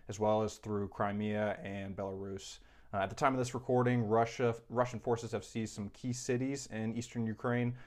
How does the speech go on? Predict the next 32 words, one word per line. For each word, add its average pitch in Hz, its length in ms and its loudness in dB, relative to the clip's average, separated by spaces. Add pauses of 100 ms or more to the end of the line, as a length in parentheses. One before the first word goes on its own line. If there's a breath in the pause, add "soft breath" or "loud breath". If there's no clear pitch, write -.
(200 loud breath)
uh, 104 220 2
but 101 120 -2
they 107 60 0
have 104 140 0 (180)
been 107 200 -2
unable 110 340 -2
to 104 80 -2 (180)
effectively 107 480 -2
gain 101 240 -4
control 101 480 -2
of 98 180 -4
the 110 60 -6
national 98 360 -8
capital, 95 600 -4
Kiev. 92 420 -8 (460 soft breath)
Uh, 101 100 2
that's 135 180 2
an 143 40 -2
important 123 320 4
note 120 180 6
because, 117 300 0
from 104 160 -4
my 107 100 0
understanding, 107 440 -2
the 98 80 -4
Russians 104 540 -2
have 101 280 0
attempted 120 380 -2
at 104 100 2
least 110 220 -4
one 107 240 -4
significant, 107 580 -4